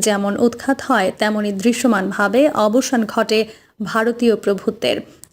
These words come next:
যাই হোক, শেখ হাসিনার পালিয়ে যাওয়ার আগে রাজনীতি ছিল প্রধানত দ্বিদলীয়। একদিকে আওয়ামী লীগ এবং তাদের জোট, অন্যদিকে বিএনপি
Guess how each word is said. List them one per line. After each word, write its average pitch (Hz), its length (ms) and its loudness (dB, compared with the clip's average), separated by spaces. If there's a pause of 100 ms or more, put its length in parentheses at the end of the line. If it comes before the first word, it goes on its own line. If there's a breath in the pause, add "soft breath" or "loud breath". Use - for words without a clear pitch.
(120)
যাই 202 180 2
হোক, 254 240 2 (280)
শেখ 220 200 0
হাসিনার 208 380 -2 (120)
পালিয়ে 214 380 4
যাওয়ার 240 240 2 (200)
আগে 226 280 0
রাজনীতি 208 560 -2
ছিল 254 280 0 (120)
প্রধানত 240 480 2 (240)
দ্বিদলীয়। 214 560 0 (380 loud breath)
একদিকে 302 480 0
আওয়ামী 277 420 4
লীগ 320 280 4
এবং 262 300 4
তাদের 220 420 2
জোট, - 320 -2 (240)
অন্যদিকে 233 520 2 (180)
বিএনপি 262 400 4